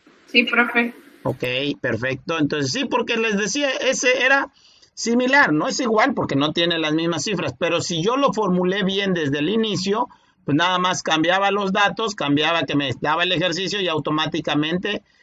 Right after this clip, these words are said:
Speaker 2: se calculaba toda la, la operación. Entonces, el siguiente, el, el inciso B, ¿cuál fue el margen de contribución por unidad? Ah, bueno, ese es el mismo por unidad, aquí no dice por unidad vendida, nada más por unidad.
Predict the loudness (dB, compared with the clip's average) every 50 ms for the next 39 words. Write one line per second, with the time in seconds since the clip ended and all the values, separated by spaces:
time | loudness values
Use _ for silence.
0 | _ _ _ -6 -6 -6 -2 -2 -2 -2 -2 0 0 0 2 2 2 2 2 0
1 | -2 -2 -4 -2 -2 -2 -2 -2 -2 -2 -2 -4 -4 -4 -2 -2 -2 -2 -4 -4
2 | -4 -4 -4 -4 -4 -4 -4 -4 -6 -10 -16 _ _ _ _ _ _ _ _ _
3 | _ _ -2 -2 0 0 -2 -2 -4 -2 0 0 0 0 -2 -4 -2 -2 -2 0
4 | -2 -2 -2 -2 -2 -2 -2 -2 -2 -2 -2 -2 0 0 0 0 0 0 -2 -4
5 | -4 -2 -2 -2 0 0 0 0 -2 -4 -8 _ _ _ _ _ _ _ _ _
6 | _ _ _ _ 2 2 2 2 0 -2 -2 0 0 2 0 0 0 0 -2 0
7 | 0 0 0 0 -2 -2 0 0 0 0 0 0 -2 -2 -2 -2 -2 -2 -2 0
8 | 0 2 2 2 0 2 2 2 0 0 -2 -8 _ _ _ _ _ _ _ _
9 | _ -4 -2 0 0 0 0 0 -2 -2 -2 -2 -2 -2 -2 0 0 0 0 0
10 | -2 -2 -2 -2 -2 -2 -2 0 0 0 0 0 0 -2 -2 -4 -6 -8 _ -10
11 | -6 -6 -8 -8 -8 _ _ _ _ -6 -4 -2 0 0 -2 -2 -2 -4 -4 -2
12 | -2 -2 0 -2 -2 -4 -2 0 2 2 2 2 0 0 -2 -2 -2 -2 -2 -2
13 | -4 -4 -4 -4 -2 0 0 0 0 0 -2 -4